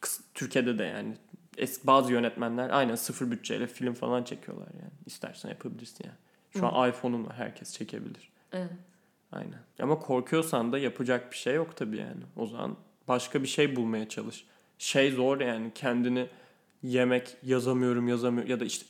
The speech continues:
Speaker 1: bir şey istiyorum ama yapamıyorum, yapamıyorum diye yemek de zor gibi.
Speaker 2: Evet.
Speaker 1: Ha, üniversiteyle de ilgili bir sürü soru var. İşte girdim,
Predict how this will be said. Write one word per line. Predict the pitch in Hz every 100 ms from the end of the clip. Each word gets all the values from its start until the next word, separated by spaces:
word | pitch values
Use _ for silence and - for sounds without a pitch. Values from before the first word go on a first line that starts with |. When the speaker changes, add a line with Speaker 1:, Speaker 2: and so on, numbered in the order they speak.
| -
Speaker 1:
bir | -
şey | - 123
istiyorum | - - 127 123
ama | 123
yapamıyorum, | 117 110 120 120 113 117
yapamıyorum | 113 120 117 113 113
diye | 113
yemek | 113 113 110 120
de |
zor | 113 120 120
gibi. | 117 120 _ -
Speaker 2:
Evet. | 190 180 - - _ _ _ _ _ _ _
Speaker 1:
Ha, | - -
üniversiteyle | 151 143 170 180 180 190
de | 185
ilgili | 127 113 120
bir | 117
sürü | - 113
soru | 110 123 113
var. | 117 147 165 -
İşte | - 147 127 - 123
girdim, | 127 139 139 151 151